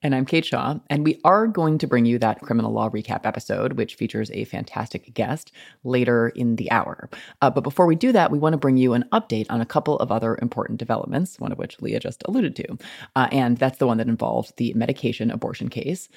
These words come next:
the case brought by a group of anti-abortion doctors who are asking the courts to issue a nationwide ban on mifepristone, the drug used in medication abortion, or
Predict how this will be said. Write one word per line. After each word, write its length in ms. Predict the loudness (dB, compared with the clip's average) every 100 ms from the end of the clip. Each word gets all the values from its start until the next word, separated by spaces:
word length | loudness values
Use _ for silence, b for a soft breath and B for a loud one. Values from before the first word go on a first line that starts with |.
| B B
the 60 | -6
case 280 | -4 -4 -2
brought 340 | 2 4 4
by 80 | 0
a 80 | 0
group 260 | 0 -4 -2
of 240 | -4 -4 -4
anti-abortion 580 | -4 -2 -2 -4 -4 -2
doctors 640 | 2 0 0 -2 -2 -2
who 100 | -2
are 180 | -2 -2
asking 440 | -2 -2 -2 -4 -2
the 80 | -2
courts 340 | 2 2 2
to 180 | -4 -4
issue 260 | -4 -4 -2
a 100 | 0
nationwide 760 | 2 4 2 0 -2 0 -2 -2
ban 360 | -4 -2 -4 -2
on 120 | 0
mifepristone, 800 | 0 -4 -2 -2 -2 -4 -4 -6 B B
the 100 | -4
drug 240 | 0 2 0
used 280 | -2 -4 -2
in 120 | -2
medication 460 | -2 -2 -2 -2 -4
abortion, 600 | -4 -6 -6 -4 -4 -4
or 300 | -2 0 0